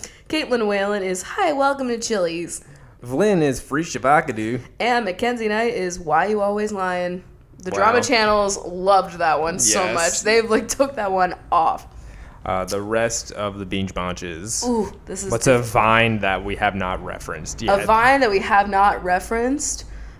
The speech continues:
Speaker 1: Um, disgusting.
Speaker 2: <laughs> Is
Speaker 1: that a Vine? It might just be a short vid.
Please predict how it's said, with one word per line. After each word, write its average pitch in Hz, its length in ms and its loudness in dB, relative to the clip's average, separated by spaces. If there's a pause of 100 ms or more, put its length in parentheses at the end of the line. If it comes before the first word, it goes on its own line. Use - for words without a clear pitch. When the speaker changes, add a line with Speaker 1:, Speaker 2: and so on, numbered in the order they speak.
Speaker 1:
Um, 180 260 0
disgusting. 254 1300 2
Speaker 2:
<laughs> 165 140 -4
Is - 480 0
Speaker 1:
that 202 800 8
a - 60 -4
Vine? 190 560 2 (160)
It 240 100 2
might 359 140 2
just - 160 -6
be 440 140 -2
a 302 40 0
short 233 360 0
vid. 175 460 -8